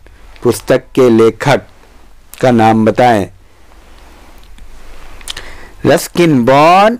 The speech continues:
या शिव प्रसाद डबराल?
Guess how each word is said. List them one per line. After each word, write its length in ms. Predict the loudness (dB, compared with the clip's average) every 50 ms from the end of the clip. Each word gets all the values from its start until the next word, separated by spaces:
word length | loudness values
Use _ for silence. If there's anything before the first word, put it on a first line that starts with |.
| -12 _ -2
या 180 | 0 0 2
शिव 280 | 2 0 0 0 0 0
प्रसाद 760 | 0 -2 -4 -4 0 0 2 4 4 4 4 2 2 0 -2 -8 -18 -20 -20 -20 -20 -18 -18 -18 -18 -14 -6 -4
डबराल? 800 | -2 0 0 0 2 2 2 4 4 4 4 4 4 2 2